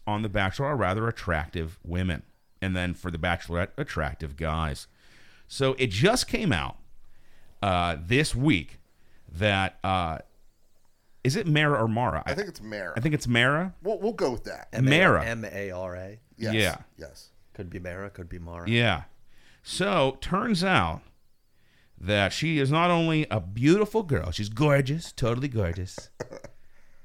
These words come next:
Speaker 1: Uh, but she, um, had a, uh, brief, um, uh,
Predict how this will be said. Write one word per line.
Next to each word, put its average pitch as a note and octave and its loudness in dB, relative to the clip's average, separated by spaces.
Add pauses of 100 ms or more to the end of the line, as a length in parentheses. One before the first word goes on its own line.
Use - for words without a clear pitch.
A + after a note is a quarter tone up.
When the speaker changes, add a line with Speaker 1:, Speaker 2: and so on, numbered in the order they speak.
(440)
Speaker 1:
Uh, G#2 4 (240)
but D#3 6
she, F3+ 2 (160)
um, D#3 4
had E3+ 2
a, D3+ 0
uh, C#3 0
brief, D#3+ -4 (100)
um, A#2 0 (560)
uh, A#2 2